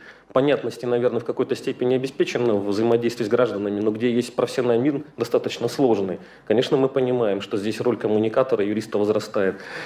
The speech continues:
Если говорить о способах, э, вот хорошей действительности решения, которые использует юридический факультет Санкт-Петербургского университета, это использование новых дисциплин как раз, э, в преподавании юристам. Мы как бы не новы, мне кажется, мы часть вопросов решаем традиционными дисциплинами,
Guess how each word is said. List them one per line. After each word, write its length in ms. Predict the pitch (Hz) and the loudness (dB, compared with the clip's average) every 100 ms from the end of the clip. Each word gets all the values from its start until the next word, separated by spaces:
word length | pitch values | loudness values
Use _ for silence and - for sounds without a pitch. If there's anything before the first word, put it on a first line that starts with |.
| - | -2
Если 220 | 143 147 143 | 0 2 2
говорить 340 | 139 151 143 | 2 2 0
о 40 | |
способах, 760 | 135 - 196 202 120 95 98 - | -4 0 0 2 0 -2 -4 -6
э, 200 | - 98 101 | -4 -4 -4
вот 100 | 104 | 0
хорошей 380 | 147 151 - | 2 2 0
действительности 540 | 101 98 - 110 104 113 | -8 -10 -4 -4 -2 0
решения, 440 | 120 - 131 104 | 0 0 0 0
которые 320 | 95 - 107 | -2 -4 -2
использует 440 | 104 - 120 101 110 | -2 0 0 0 -2
юридический 380 | 107 110 - - | -2 -4 -4 -4
факультет 380 | 107 110 113 | -2 0 0
Санкт-Петербургского 720 | - 107 110 135 143 165 - 123 | 0 -2 0 0 0 -2 2 4
университета, 520 | 117 117 - 117 107 | 4 0 0 0 0
это 200 | 101 107 | 0 -2
использование 720 | 110 - 123 104 101 98 95 - - - - - | -2 0 0 2 0 0 -2 -6 -18 -20 -12 0
новых 360 | 120 139 113 101 | 4 4 4 0
дисциплин 480 | 104 - - 123 110 | -6 -8 0 0 0
как 180 | 101 107 | -2 -2
раз, 320 | 98 - - | -2 -4 -4
э, 180 | 92 95 | -2 -2
в 60 | |
преподавании 720 | - 113 120 123 120 113 95 113 | -4 -2 2 4 4 4 2 0
юристам. 380 | 135 180 - 110 | -2 -4 -2 -2
Мы 600 | 85 92 120 160 151 120 - - | -2 -4 0 2 2 0 -6 -6
как 100 | 117 | 0
бы 120 | 135 | 2
не 100 | 139 | 4
новы, 300 | 143 156 190 | 4 4 2
мне 120 | 156 | 0
кажется, 380 | 120 127 123 - | -2 -2 -4 -4
мы 100 | 127 | -4
часть 240 | 131 139 120 | 0 -2 -4
вопросов 420 | 110 127 120 135 | -2 -2 -2 -6
решаем 320 | 131 139 156 | -2 0 0
традиционными 600 | 139 131 135 196 165 107 | 0 -4 -2 0 0 0
дисциплинами, 680 | 98 98 - 113 101 92 87 | -2 -6 -6 0 0 0 -4